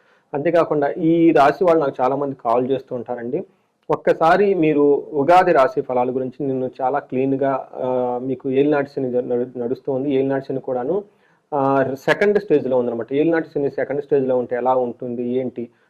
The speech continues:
అలానే పెద్ద పెద్ద గ్రహాలు గురువు, రాహు, కేతులు మారితే ఎలా ఉంటుంది, హోల్ ఇయర్ మనకి విశ్వవసునామ సంవత్సరంలో ఎలా ఉంది అనేది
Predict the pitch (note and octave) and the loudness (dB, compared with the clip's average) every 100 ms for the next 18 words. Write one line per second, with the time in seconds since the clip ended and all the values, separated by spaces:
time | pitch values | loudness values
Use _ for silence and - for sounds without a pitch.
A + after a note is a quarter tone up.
0 | - C#3+ C#3+ D3 C#3+ B2+ C#3+ C#3+ C3+ - | -6 -2 0 0 -2 -2 0 0 0 0
1 | B2+ B2+ B2 C3 C3 C3 B2+ A2+ A#2+ C3+ | 0 -2 -2 -2 0 0 0 2 2 0
2 | C#3 C3 C3 A#2+ A#2+ A#2 B2+ B2 A#2+ B2 | -4 -6 -6 -6 -6 -2 0 0 0 -4
3 | B2 B2 C#3 D3 C#3+ C3+ C3+ A2+ C3 B2 | -8 -2 4 4 4 0 -2 -4 -10 -12
4 | - B2+ A#2+ C3 C3 D3 C3+ C#3 B2+ B2 | -6 -6 -6 -6 -4 -2 -2 -2 -6 -6
5 | A#2+ A#2+ A2+ B2 A#2 A#2+ B2 A#2+ B2 | -6 -10 -12 -12 -8 -4 -4 -4 -6